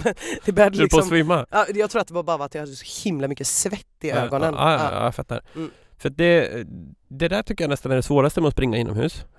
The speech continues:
Speaker 2: Eh, det är det här med att man blir så jävla svettig.
Speaker 1: Mm.
Speaker 2: Eh, och, eh, många, det finns en missuppfattning där. Många tänker att,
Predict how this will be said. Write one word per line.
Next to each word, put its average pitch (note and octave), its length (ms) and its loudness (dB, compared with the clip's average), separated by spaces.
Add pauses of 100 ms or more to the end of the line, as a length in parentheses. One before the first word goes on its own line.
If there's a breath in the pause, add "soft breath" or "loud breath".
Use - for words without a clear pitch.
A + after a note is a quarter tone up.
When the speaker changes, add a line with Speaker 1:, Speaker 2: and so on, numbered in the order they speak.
Speaker 2:
Eh, A#2+ 440 -4
det - 200 -4
är D3 140 0
det C3+ 80 0
här A#2+ 120 0
med G2 80 -8
att A2 80 -16
man B2 140 -4
blir C3 160 -2
så B2 200 -4
jävla D3 640 -6
svettig. - 500 -6 (120)
Speaker 1:
Mm. D#3+ 260 -6 (140)
Speaker 2:
Eh, C3 180 -2
och, - 360 -2
eh, C#3 260 0
många, D#3+ 420 4 (960 loud breath)
det D3 160 -12
finns D#3+ 420 -6
en D#3 180 -2
missuppfattning D#3+ 500 -4
där. A#2 120 -4
Många C#3+ 260 0
tänker D#3+ 300 0
att, B2 240 -2